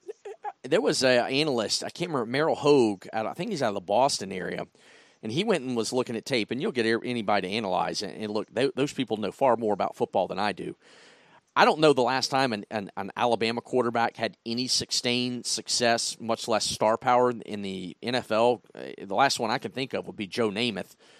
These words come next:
Um, I mean, you're beset, so it's, it's the Alabama syndrome. You're beset with an all-star team uh, around you. He had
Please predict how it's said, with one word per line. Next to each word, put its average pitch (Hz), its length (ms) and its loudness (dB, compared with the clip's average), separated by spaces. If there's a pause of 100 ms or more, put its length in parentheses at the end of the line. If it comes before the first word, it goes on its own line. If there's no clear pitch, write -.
(240)
Um, 110 300 0 (200)
I - 60 -8
mean, 139 100 -2
you're 143 140 2
beset, 165 500 2 (180)
so - 340 0
it's, - 420 -6
it's - 260 -4
the - 140 -6
Alabama 170 380 0
syndrome. 123 440 -4
You're 107 140 -4
beset - 560 -2
with 127 160 -6
an 113 80 -10
all-star 123 500 0
team 92 420 -10 (500)
uh, 107 280 2
around 120 460 2
you. 98 100 -4
He 117 240 -2
had 113 280 2